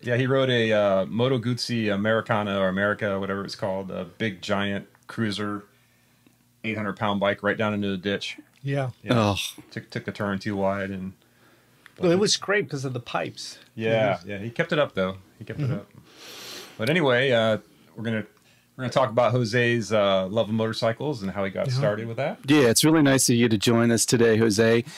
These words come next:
Speaker 2: Thank you.
Speaker 3: Um,
Speaker 2: Good to be here.
Speaker 3: speaking of the riders group, we just got done riding from breakfast, so had a nice
Speaker 2: <laughs>
Speaker 3: waffle and
Speaker 2: Legs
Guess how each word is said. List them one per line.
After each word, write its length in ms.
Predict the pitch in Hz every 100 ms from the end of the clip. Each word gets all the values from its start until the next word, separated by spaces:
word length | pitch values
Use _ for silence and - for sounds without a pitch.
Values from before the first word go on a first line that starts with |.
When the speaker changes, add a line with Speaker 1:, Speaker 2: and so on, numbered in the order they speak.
| -
Speaker 2:
Thank 120 | 196
you. 60 | 120
Speaker 3:
Um, 240 | 113 107
Speaker 2:
Good 80 | 139 -
to 60 | 135
be 140 | 139
here. 80 | 131
Speaker 3:
speaking 360 | - 175 160 151
of 60 |
the 80 | 120
riders 360 | 123 190 151 104
group, 300 | 123 143 143
we 100 | 131
just 200 | 147 -
got 460 | 151 131 - - 123
done 360 | 156 156 151
riding 360 | 139 156 165 151
from 180 | 160 143
breakfast, 480 | 165 - 135 131 151
so 80 |
had 120 | 123 123
a 60 |
nice 380 | 123 143 151 - -
Speaker 2:
<laughs> 140 | - -
Speaker 3:
waffle 800 | 143 151 151 - - 170 190
and 100 | 131 123
Speaker 2:
Legs 460 | 202 185 160 -